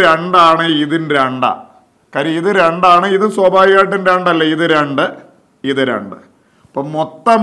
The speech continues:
പത്താ. അതിൽ നിന്ന് ഇവിടെ നിന്ന് വരെ രണ്ട് പോയിട്ട് ബാക്കി നമുക്ക്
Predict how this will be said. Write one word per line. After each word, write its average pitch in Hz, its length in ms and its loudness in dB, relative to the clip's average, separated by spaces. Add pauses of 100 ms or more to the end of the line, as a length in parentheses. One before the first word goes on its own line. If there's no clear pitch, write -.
(100)
പത്താ. 151 360 0 (880)
അതിൽ 165 200 0
നിന്ന് 185 200 -2
ഇവിടെ 208 220 0
നിന്ന് 220 140 0
വരെ 185 120 2 (120)
രണ്ട് 165 260 0 (120)
പോയിട്ട് 151 360 -2 (140)
ബാക്കി 147 420 2 (680)
നമുക്ക് 156 300 -4